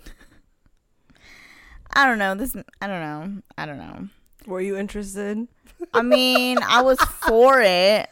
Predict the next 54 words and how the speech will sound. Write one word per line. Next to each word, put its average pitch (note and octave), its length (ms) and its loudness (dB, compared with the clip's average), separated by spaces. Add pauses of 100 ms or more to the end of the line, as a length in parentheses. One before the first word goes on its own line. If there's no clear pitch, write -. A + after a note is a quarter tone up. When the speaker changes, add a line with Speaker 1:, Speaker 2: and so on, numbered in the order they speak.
(120)
Speaker 1:
but, G#3 260 0
like, G#3 320 0
to A#3 120 -8
be G#3+ 160 -10
completely G#3+ 440 -6
honest, G3+ 300 -4
after G#3 160 -8
my F#3+ 140 -6
last F#3 400 -4
date, E3+ 420 -4
I F3+ 60 -10
mean, F3 340 -8
I'm E3+ 100 -12
not F3 340 -6
Speaker 2:
You A3 120 -4
were G#3+ 60 -2
a G#3 40 -2
little G3 160 0
traumatized. F3 580 -8
Speaker 1:
I'm, G3 240 -6
yeah, D4 380 -4
like, G3 280 -6 (380)
Speaker 2:
Or A3 40 -6
just F#3 200 -12
Speaker 1:
mm. G#3+ 40 -10
Speaker 2:
no G3+ 160 -4
high F#3+ 180 -6
expectations. F3+ 640 -10
Speaker 1:
No A#3+ 140 0
Speaker 2:
So C4+ 60 0
you C4+ 80 0
weren't C#4 160 2
Speaker 1:
high C#4+ 40 0
Speaker 2:
excited G3 480 -8
like F#3 140 -10
I D3+ 140 -10
am D#3 160 -12
for - 120 -18
tomorrow. - 500 -16
Speaker 1:
No. F#3 680 -6
Speaker 2:
Okay. - 200 -16 (340)
Speaker 1:
Honestly, A#3 440 -6
I A3 60 -4
don't A3 160 -8
think A#3+ 120 -8
I've A3+ 160 -8
been F#3 140 -8
excited F3+ 480 -6
for F3 140 -8
a E3+ 40 -8
date E3 360 -10
in, E3+ 180 -10
like, D#3 300 -12
months. - 640 -14